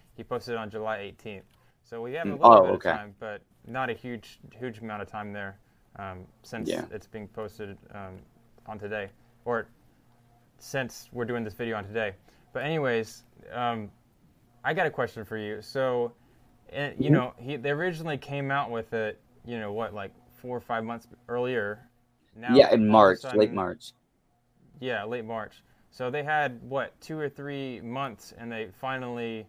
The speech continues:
Speaker 1: decide to, um, uh, submit it to the jour-, to a journal. Why do you,
Speaker 2: Mm-hmm.
Speaker 1: like, is that normal that it would take so long to submit it?
Speaker 2: Not really. Um, you,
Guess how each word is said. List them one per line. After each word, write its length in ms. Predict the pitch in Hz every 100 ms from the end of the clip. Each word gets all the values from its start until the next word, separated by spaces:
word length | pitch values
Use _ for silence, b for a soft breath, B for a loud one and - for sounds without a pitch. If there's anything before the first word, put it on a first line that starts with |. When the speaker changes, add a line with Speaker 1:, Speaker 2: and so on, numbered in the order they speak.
| _ _ - -
Speaker 1:
decide 420 | 107 120 113 107
to, 480 | - 117 110 110 107 - _ _ _ _ -
um, 380 | 101 98 95 92 - _ _ _ _ _ - 107
uh, 280 | 98 92 95 - _
submit 360 | - 127 127 135
it 180 | 123 -
to 120 | 123
the 80 | 110
jour-, 220 | 98 123 101
to 140 | - 113
a 40 |
journal. 460 | 104 120 110 101 - -
Why 260 | 113 123 135
do 60 |
you, 200 | 135 131 - -
Speaker 2:
Mm-hmm. 260 | 95 92 87
Speaker 1:
like, 200 | 90 87
is 120 | 113
that 140 | 127
normal 400 | 120 131 139 143
that 140 | 127 117
it 40 |
would 140 | 110 113
take 180 | 127
so 140 | - 127
long 180 | 123 110
to 60 |
submit 300 | 104 113 117
it? 140 | 127 110 _ _ _ _ _ _ -
Speaker 2:
Not 260 | 110 101 92
really. 440 | 98 98 95 101 104
Um, 460 | 104 101 101 104 -
you, 540 | 117 117 117 113